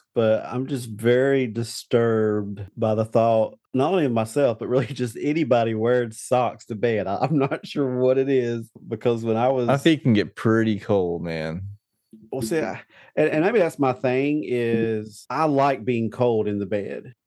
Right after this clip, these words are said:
Speaker 1: I love crawling in the bed and literally, like, shivering the first few minutes. I,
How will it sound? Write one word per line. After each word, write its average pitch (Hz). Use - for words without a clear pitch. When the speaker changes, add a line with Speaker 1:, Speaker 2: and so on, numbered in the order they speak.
Speaker 1:
I 120
love 131
crawling 127
in 120
the 110
bed 123
and 110
literally, 113
like, 110
shivering 113
the 107
first 113
few 113
minutes. -
I, 107